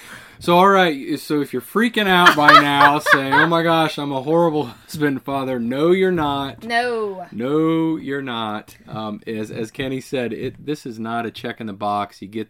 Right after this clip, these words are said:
Speaker 1: you get the gold star, you pass the grade. This is a lifelong journey.
Speaker 2: Yes.
Speaker 1: It's a wonderful journey.
Speaker 2: And it's never too late.
Speaker 1: And the, the beautiful thing is, Jesus just doesn't show up at your door and say, "Here, here's your to-do list. I'll check back with you." He's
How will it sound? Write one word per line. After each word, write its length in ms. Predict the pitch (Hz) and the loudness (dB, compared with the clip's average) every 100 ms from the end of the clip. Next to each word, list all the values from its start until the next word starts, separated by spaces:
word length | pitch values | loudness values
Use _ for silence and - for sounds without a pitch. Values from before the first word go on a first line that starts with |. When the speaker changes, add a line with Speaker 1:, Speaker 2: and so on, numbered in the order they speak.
| - | -12
Speaker 1:
you 100 | 101 | -10
get 180 | 110 107 | -10 -10
the 80 | |
gold 260 | 104 110 101 | -10 -10 -10
star, 340 | - 107 104 | -12 -10 -10
you 120 | 101 98 | -10 -12
pass 340 | 107 107 - | -12 -14 -16
the 100 | 110 | -18
grade. 440 | 92 101 101 95 _ _ _ _ - | -14 -12 -12 -14 _ _ _ _ -18
This 140 | 117 | -12
is 140 | 123 107 | -10 -8
a 40 | |
lifelong 1200 | 95 98 104 113 120 113 104 101 101 101 98 90 | -8 -6 -4 -4 -8 -10 -8 -8 -10 -12 -14 -16
journey. 580 | 98 98 101 104 107 101 | -14 -12 -10 -8 -8 -10
Speaker 2:
Yes. 420 | 98 90 - - - | -14 -16 -14 -14 -16
Speaker 1:
It's 180 | 107 196 | -16 -16
a 60 | |
wonderful 680 | 185 87 92 107 117 - 117 | -16 -14 -10 -8 -8 -8 -10
journey. 500 | 110 110 104 104 101 | -8 -8 -6 -8 -8
Speaker 2:
And 80 | - | -10
it's 140 | - 202 | -12 -14
never 160 | 180 | -16
too 180 | 190 240 | -18 -20
late. 240 | 185 220 277 | -14 -12 -10
Speaker 1:
And 340 | 202 190 - | -10 -10 -12
the, 200 | - 95 - | -14 -16 -16
the 180 | 107 95 | -14 -10
beautiful 440 | 107 123 131 - | -4 -4 -6 -12
thing 360 | 113 110 110 101 | -10 -8 -8 -8
is, 280 | 98 92 - - 95 | -12 -14 -18 -18 -10
Jesus 300 | 107 107 - | -10 -10 -12
just 280 | 107 95 - | -14 -14 -12
doesn't 260 | 101 98 | -12 -12
show 240 | 87 - 104 | -14 -10 -10
up 120 | 92 | -12
at 160 | 95 101 | -14 -16
your 80 | |
door 380 | 92 104 104 101 | -14 -12 -10 -12
and 100 | 98 | -14
say, 240 | - 101 95 | -14 -14 -10
"Here, 240 | 113 113 | -8 -8
here's 300 | 113 127 135 | -6 -6 -4
your 120 | 135 | -8
to-do 400 | 113 110 117 123 | -10 -8 -4 -2
list. 320 | 117 107 101 | -4 -6 -10
I'll 100 | 104 | -14
check 280 | 95 120 110 | -12 -10 -10
back 300 | 107 107 - | -10 -10 -10
with 200 | 101 92 | -14 -14
you." 160 | 95 92 | -14 -12
He's 200 | 107 | -10